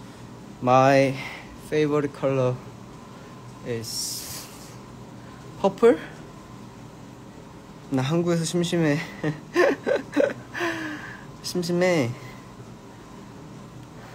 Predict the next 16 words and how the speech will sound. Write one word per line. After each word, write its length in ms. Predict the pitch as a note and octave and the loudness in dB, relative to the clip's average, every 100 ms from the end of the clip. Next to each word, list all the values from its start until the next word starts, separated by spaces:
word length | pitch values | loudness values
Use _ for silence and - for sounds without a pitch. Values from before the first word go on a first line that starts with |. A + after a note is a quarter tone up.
| - - - - - - - - - - | -12 -12 -8 -8 -10 -14 -14 -16 -8 4
몇 120 | C#3+ | 6
시에 220 | D3+ F#3+ | 8 8
잘 220 | E3+ D3 | 10 8
거니? 260 | D#3 D3+ C#3+ | 8 8 8
한, 640 | C#3+ F3 F3 D#3+ D3 C#3 - - - - - - - - - - - - | 6 4 6 6 6 4 -4 -14 -18 -18 -16 -16 -14 -14 -14 -14 -10 2
올라와서 560 | C#3+ F3+ F#3 F3 E3 | 10 12 10 10 8
씻고 760 | D#3+ - G3 - G3+ F#3 E3+ C3+ | 8 4 0 4 8 8 8 4
누워서 520 | B2+ C3+ D3 D#3 D#3 | 2 4 6 4 2
자면 440 | - C3 B2+ C#3 | -2 0 2 2
한 360 | D3 C#3 C#3 - - - - - - - - - - - - - - - D#3 | 2 2 0 -4 -16 -16 -16 -16 -16 -16 -16 -16 -16 -18 -18 -16 -14 -8 -6
두 180 | - | -2
시 220 | D#3+ G3 F3+ | 0 2 2
반은 340 | - D#3+ E3+ | 4 4 4
조금 300 | E3+ - E3 | 2 4 8
넘지 280 | B2+ C3 C3 | 8 8 6
않을까? 380 | G#2 G#2 G2+ | 4 4 -2